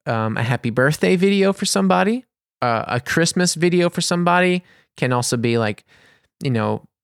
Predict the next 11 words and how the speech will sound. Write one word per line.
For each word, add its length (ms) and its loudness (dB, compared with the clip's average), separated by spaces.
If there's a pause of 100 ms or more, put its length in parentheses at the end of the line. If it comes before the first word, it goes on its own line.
(140)
Thanksgiving, 840 0
Easter. 720 0
It 80 -8
can 140 0
be 180 0
any 220 0
occasion, 400 -2
a 220 -2
Valentine's 520 2
Day, 180 0
anniversary, 840 0